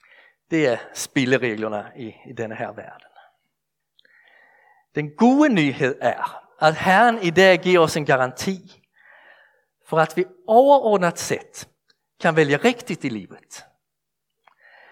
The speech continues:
Da Moses formaner os at gå på Guds veje, formaner han os indirekte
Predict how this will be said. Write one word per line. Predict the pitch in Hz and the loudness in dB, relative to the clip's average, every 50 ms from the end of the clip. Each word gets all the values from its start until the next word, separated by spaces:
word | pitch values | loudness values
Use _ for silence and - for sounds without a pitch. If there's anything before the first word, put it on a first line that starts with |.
| - _ _ _ _ _ _ - | -20 _ _ _ _ _ _ -2
Da | 160 | 0
Moses | 170 180 202 233 247 226 - 233 226 - | 2 4 2 2 2 -2 -4 -4 -4 0
formaner | - 202 185 180 175 175 190 190 175 156 | 0 0 2 2 2 2 2 2 2 4
os | 151 147 147 - - - - - _ - | 4 2 2 2 -4 -8 -10 -12 _ -2
at | 151 147 - - | -2 -2 -2 2
gå | 165 165 170 | 2 2 2
på | 165 165 | 2 0
Guds | 156 151 156 151 147 - 123 | -2 0 -2 -2 -2 0 2
veje, | 120 107 98 107 113 120 135 135 - _ _ _ _ _ - - - _ _ | 2 2 2 0 -2 -4 -6 -8 -16 _ _ _ _ _ -20 -20 -20 _ _
formaner | - - 160 165 165 175 190 190 185 165 170 | -8 -6 -2 0 2 2 2 2 2 2 2
han | 165 170 160 | 2 0 0
os | 151 151 - - | -2 -4 -6 -8
indirekte | 180 170 180 202 185 170 151 131 127 117 - - - _ - - | -4 -4 -4 -2 0 -2 -2 -2 -2 -4 -6 -8 -18 _ -20 -20